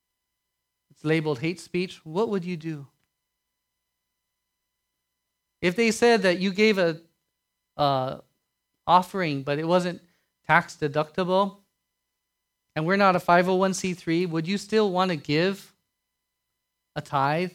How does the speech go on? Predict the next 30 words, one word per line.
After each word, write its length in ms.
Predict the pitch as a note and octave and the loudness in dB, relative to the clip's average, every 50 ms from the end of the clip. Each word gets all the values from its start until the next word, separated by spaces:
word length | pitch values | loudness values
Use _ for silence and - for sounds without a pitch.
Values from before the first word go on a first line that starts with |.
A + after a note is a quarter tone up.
| _ _ _ _ _ _ _ _ - | _ _ _ _ _ _ _ _ -16
an 120 | - C#3+ | -10 -6
offering? 560 | C3+ C3 C3+ - - D#3 D#3 D#3+ F3 F#3 G3 G3+ _ _ _ _ _ _ _ _ _ _ _ _ _ _ _ _ _ _ _ _ _ _ _ _ _ _ _ _ _ _ _ _ _ _ - | -4 -4 -4 -6 -6 -6 -6 -6 -6 -8 -12 -16 _ _ _ _ _ _ _ _ _ _ _ _ _ _ _ _ _ _ _ _ _ _ _ _ _ _ _ _ _ _ _ _ _ _ -4
Right? 220 | E3 F3 F3+ F#3 | -2 -2 -2 -2
Do 80 | F3 F3 | -4 -4
you 100 | F#3 F#3 | -4 -4
see 200 | F3+ - C4+ D4 | -2 0 0 2
how 200 | D4+ C#4 B3 G3+ | 4 6 4 4
this 260 | E3 D3+ G3+ B3 - | 4 4 2 0 2
might, 360 | A3+ G#3+ B3 C#4+ D4 B3 - | 4 6 6 6 6 4 0
this 160 | - G#3+ A3+ A3+ | -2 -2 -2 0
kind 200 | - - B3+ B3+ | 0 0 0 0
of 80 | B3+ | 0
stuff 320 | B3 - - A#3 G#3+ A3+ - | -2 0 2 0 0 0 -2
could 200 | - G3+ G#3+ F#3 | -2 0 0 2
happen 500 | E3 D#3+ E3 F#3 F3 - D3+ C3 C3 - _ _ _ _ _ _ | 2 0 0 0 -2 -4 -6 -6 -6 -10 _ _ _ _ _ _
in 80 | - D#3 | -10 -6
the 80 | D#3+ D3+ | -6 -6
future? 280 | - F#3 F3+ - D#3 | -6 -6 -4 -4 -4
There's 280 | C#3 D#3 E3 D#3+ - - _ _ _ _ _ _ - | -4 -4 -6 -8 -10 -18 _ _ _ _ _ _ -4
no 140 | E3+ F3 F#3 | -2 -2 0
guarantees 680 | F3 F#3 F#3 F3+ F3 E3+ - G#3 A3 A3+ F3+ D3 - - _ _ _ _ _ _ _ _ _ _ _ | 0 0 0 0 -2 -2 -2 -2 -2 -2 -2 -4 -8 -14 _ _ _ _ _ _ _ _ _ _ _
that 140 | - D3+ D3 | -2 0 0
it 100 | D#3 D#3 | 0 0
wouldn't, 360 | F3+ E3+ G3 G#3+ G3+ D3+ - - _ _ _ _ _ _ _ _ _ _ _ | -2 -2 -2 -2 -2 -2 -6 -10 _ _ _ _ _ _ _ _ _ _ _
right? 300 | - D#3+ F3 F#3 F#3+ - - _ _ | 0 0 0 0 -2 -6 -14 _ _
So 460 | - - - G3+ G3+ G3+ G#3 G3+ - - _ _ _ _ _ _ _ _ _ | -10 -2 2 4 4 4 4 2 -2 -12 _ _ _ _ _ _ _ _ _
when 160 | - F3+ G#3 A3 | -2 0 4 6
that 260 | A#3 C4 C4 B3 G3 F#3 F3+ _ _ _ _ | 6 6 4 4 0 -6 -14 _ _ _ _
day, 220 | E3 G3 G3+ G3+ G#3+ | 4 6 6 6 6
if 420 | A3 - A#3+ C4 D4+ D4 - - | 4 2 2 2 2 2 0 -8